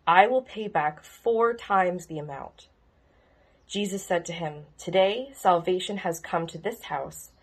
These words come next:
because of this man, too, is a son of Abraham.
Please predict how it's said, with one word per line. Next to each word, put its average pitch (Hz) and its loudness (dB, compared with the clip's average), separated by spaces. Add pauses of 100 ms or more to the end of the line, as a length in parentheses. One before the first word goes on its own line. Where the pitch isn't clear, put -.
(180)
because 196 -6
of 214 -2
this 202 -4
man, 156 -4 (100)
too, 80 -8 (420)
is 175 8
a 175 6
son 190 4
of 180 -6
Abraham. 151 -10